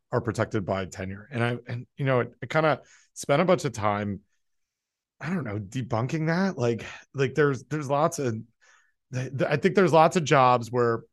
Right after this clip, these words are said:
productivity changes over time. Um, the, the tenure process isn't about protecting someone, uh, so they, if they don't wanna do their job anymore, they can stop. It's about protecting sort of the,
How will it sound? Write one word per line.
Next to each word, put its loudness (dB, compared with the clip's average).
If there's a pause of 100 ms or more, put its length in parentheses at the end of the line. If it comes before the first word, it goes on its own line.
(880)
productivity -2
changes -2
over 0
time. -12 (460)
Um, 2
the, 0 (240)
the -4
tenure -2
process 0 (520)
isn't 2
about 2
protecting -4
someone, -4 (840)
uh, -12
so -2
they, 2
if -6
they -4
don't 0
wanna 2
do 2
their 4
job 4
anymore, -2
they -8
can -10
stop. 2 (380)
It's -4
about 2
protecting -4 (180)
sort -2
of -2
the, 0